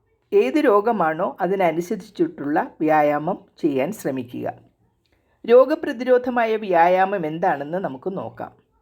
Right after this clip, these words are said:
രോഗം വന്ന ശേഷമല്ല, രോഗം വരാതിരിക്കാൻ ചെയ്യുന്ന പൊതുവായ വ്യായാമങ്ങളാണവ. ശരീരത്തിൻ്റെ പ്രതിരോധ ശേഷി വർദ്ധിപ്പിച്ച് ജീവിതശൈലി രോഗങ്ങളെ തടയുന്നതിന് ഇവ സഹായിക്കുന്നു.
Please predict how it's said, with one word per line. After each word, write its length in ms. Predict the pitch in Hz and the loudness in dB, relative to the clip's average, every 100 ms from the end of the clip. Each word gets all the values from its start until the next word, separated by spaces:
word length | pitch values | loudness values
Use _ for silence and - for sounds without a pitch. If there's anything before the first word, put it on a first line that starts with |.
| _ _ _ | _ _ _
രോഗം 380 | 220 240 277 320 302 | 4 4 6 2 2
വന്ന 220 | 226 233 | 0 0
ശേഷമല്ല, 680 | 254 226 208 226 185 151 165 | -2 -2 -2 -2 -2 0 0
രോഗം 340 | 170 175 208 214 | 0 -2 -2 0
വരാതിരിക്കാൻ 720 | 156 160 226 254 214 180 185 | 2 4 2 2 -6 -6 -6
ചെയ്യുന്ന 360 | 180 170 160 175 | -2 -2 -2 -4
പൊതുവായ 520 | 196 165 160 196 240 302 | -4 -4 0 2 2 0
വ്യായാമങ്ങളാണവ. 1080 | 233 156 151 156 185 202 214 175 127 147 117 - _ _ _ _ _ _ | 0 0 2 0 -2 -4 -2 -2 -2 -8 -10 -12 _ _ _ _ _ _
ശരീരത്തിൻ്റെ 580 | 226 220 269 285 302 311 | -4 0 0 -2 -4 -4
പ്രതിരോധ 540 | 196 196 220 233 226 226 | -4 -4 -2 -2 -2 -8
ശേഷി 400 | - 175 185 220 | 0 2 2 2
വർദ്ധിപ്പിച്ച് 640 | 214 170 - 175 180 175 165 | 2 2 0 -6 -6 -2 -2
ജീവിതശൈലി 720 | 160 190 220 262 - 208 202 | -2 -6 -4 -4 0 0 0
രോഗങ്ങളെ 640 | 190 143 160 175 180 175 202 - | 0 0 2 0 2 0 0 0
തടയുന്നതിന് 680 | 165 143 175 185 185 190 220 | -2 2 2 2 -2 -2 -4
ഇവ 120 | 165 | -6
സഹായിക്കുന്നു. 800 | - 143 147 143 147 120 - | -6 -6 -4 -4 -6 -10 -14